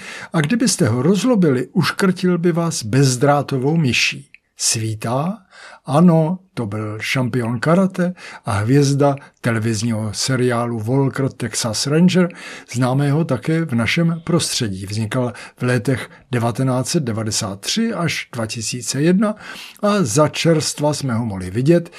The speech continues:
i na našich obrazovkách. Tohle neříkám jen tak, aby řeč nestála. V roce devatenáct set osmdesát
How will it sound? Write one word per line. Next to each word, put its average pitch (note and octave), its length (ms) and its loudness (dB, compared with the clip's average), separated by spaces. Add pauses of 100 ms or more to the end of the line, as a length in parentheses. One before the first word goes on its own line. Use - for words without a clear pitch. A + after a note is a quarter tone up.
(220)
i E3 240 0 (100)
na A2 160 -2
našich C3 520 -2
obrazovkách. - 960 -6 (880)
Tohle A#3 260 4
neříkám D3+ 600 4
jen B2+ 260 4
tak, C3+ 280 0
aby G#2+ 220 -2
řeč A#2 340 -2
nestála. B2+ 600 -2 (640)
V C#3+ 60 -2
roce F#3+ 340 2
devatenáct G3 560 2
set C#3 240 -2
osmdesát F3+ 800 0